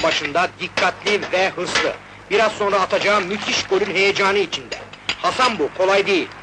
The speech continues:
Ne yapacağı şimdiden kestirilemez. Bakarsın yerden, bakarsın havadan, tekini atar. Hep beraber bekliyoruz. Saatler ayarlanıyor. Hasan maça hazır. Hasan seyircileri yeniden gözden geçiriyor. Büyük an yaklaştı.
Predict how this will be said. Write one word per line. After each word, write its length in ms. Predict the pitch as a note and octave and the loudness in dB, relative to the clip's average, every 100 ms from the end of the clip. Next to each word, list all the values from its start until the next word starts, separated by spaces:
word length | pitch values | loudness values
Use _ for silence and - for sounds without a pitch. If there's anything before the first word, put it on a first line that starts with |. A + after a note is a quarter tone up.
| - - | -18 -2
Ne 60 | G3+ | 0
yapacağı 460 | A#3+ G#3+ G#3 G#3+ | 2 2 2 2
şimdiden 380 | - A#3+ G#3 G#3+ | 0 -2 0 2
kestirilemez. 680 | G#3+ G#3 - G#3 F#3+ A2+ - - - - - | 2 0 2 2 2 -2 -8 -14 -16 -10 -2
Bakarsın 380 | F3+ A3 G#3+ A3+ | 0 2 0 0
yerden, 420 | G#3+ G#3 G#3+ A3 F#3+ | 2 2 2 0 0
bakarsın 400 | G3 G#3 A#3 E3 | 2 0 0 0
havadan, 420 | G3+ G3 G#3+ A3+ - - | 2 4 2 0 -6 -4
tekini 280 | G#3 - G3+ | -2 0 0
atar. 260 | E3+ D3+ - - - - | 0 -2 -8 -10 -20 -2
Hep 220 | G#3+ G#3+ | -2 0
beraber 380 | G3 F3+ F3+ F#3+ | 0 2 2 2
bekliyoruz. 460 | F3 E3+ E3 D#3 - - - - - | 0 -2 0 0 -2 -8 -18 -18 -6
Saatler 420 | F3+ E3+ - F#3 F3 | 0 0 0 0 2
ayarlanıyor. 680 | E3 E3 D#3+ D#3+ D#3+ D#3 F#3+ - - - | 2 2 2 0 2 2 0 -4 -20 -4
Hasan 320 | E3+ G3+ G3 | -2 0 0
maça 420 | E3 E3+ G3 F3+ | 0 -2 0 0
hazır. 240 | D#3+ D3 - - - - - - | 0 -2 -6 -12 -20 -20 -8 -4
Hasan 360 | E3+ G3 G#3+ G#3 - | -2 0 -2 -4 -4
seyircileri 520 | F3+ F#3+ D#3+ F#3 G3 | 0 0 0 0 2
yeniden 340 | F3+ F#3+ G3 F#3 | 2 0 0 0
gözden 360 | F3+ F#3 E3+ | -2 -2 -2
geçiriyor. 420 | D#3 D#3+ D#3 E3+ G#3 - - - F3 | -2 -2 0 2 0 -6 -18 -12 -6
Büyük 180 | A3+ - | -6 -4
an 140 | F#3+ G#3 | 0 0
yaklaştı. 800 | F#3 F3+ F#3 G3 F#3 - E3 | 2 0 2 0 0 2 0